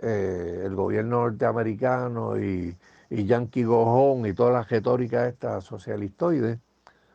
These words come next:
y ahora una de esas personas quiere ser comisionada residente.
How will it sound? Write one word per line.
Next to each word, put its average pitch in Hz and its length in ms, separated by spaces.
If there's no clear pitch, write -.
y 120 100
ahora 120 400
una 135 460
de 135 80
esas 135 180
personas 156 420
quiere 135 220
ser 147 180
comisionada 117 680
residente. 101 720